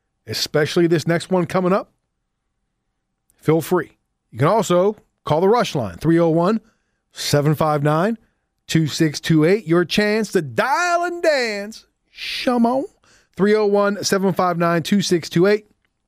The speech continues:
And, of course, our podcast page on the free Podbean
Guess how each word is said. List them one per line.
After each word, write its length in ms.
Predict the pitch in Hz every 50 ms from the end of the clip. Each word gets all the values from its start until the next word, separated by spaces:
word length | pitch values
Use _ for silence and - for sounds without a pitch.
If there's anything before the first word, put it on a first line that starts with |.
| _ _ _ _ _ _ - - - _ -
And, 100 | 175 170
of 80 | 151
course, 260 | - 175 170 151 -
our 80 | 156 143
podcast 500 | - 156 151 139 - - 139 131 117 -
page 320 | - 135 123 117 113 - _ _ _ _ _ _ _ _ _ _ _ _
on 260 | - 208 240 262 262 247
the 80 | 233
free 340 | 175 - 208 233 233 233 220
Podbean 640 | - - 220 220 220 220 175 160 208 220 220 214 226